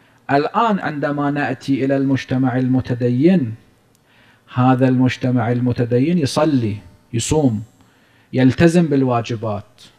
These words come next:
يترك المحرمات، لكن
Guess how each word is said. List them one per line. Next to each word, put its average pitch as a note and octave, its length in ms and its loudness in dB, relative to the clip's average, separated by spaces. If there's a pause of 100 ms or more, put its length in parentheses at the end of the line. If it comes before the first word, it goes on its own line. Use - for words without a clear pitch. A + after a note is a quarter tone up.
(420)
يترك F#3 420 2
المحرمات، B2+ 960 0 (1600)
لكن A3+ 680 2